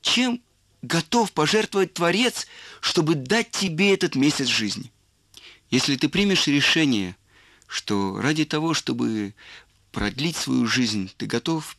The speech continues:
преодолеть все эти мучения, тем самым ты можешь показать нам, что человек, стоящий даже на пороге смерти, готов заплатить самую высокую цену за продление жизни.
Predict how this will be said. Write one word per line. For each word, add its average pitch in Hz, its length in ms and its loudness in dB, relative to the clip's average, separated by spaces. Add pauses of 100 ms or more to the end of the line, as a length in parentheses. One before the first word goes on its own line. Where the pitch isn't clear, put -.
преодолеть 120 480 -2
все - 280 0
эти 143 120 -2
мучения, 120 640 0 (840)
тем 117 200 0
самым 160 340 0
ты 131 120 -2
можешь 156 240 2
показать 143 540 -2
нам, 107 220 -2
что - 240 -2
человек, 147 460 0
стоящий 151 500 0
даже 202 340 2
на 202 120 2
пороге 175 340 2
смерти, - 540 -2 (380)
готов 139 300 2
заплатить 160 460 0 (200)
самую 240 300 4
высокую 190 600 0
цену 185 340 2
за 139 120 2
продление 139 580 0
жизни. 98 400 -4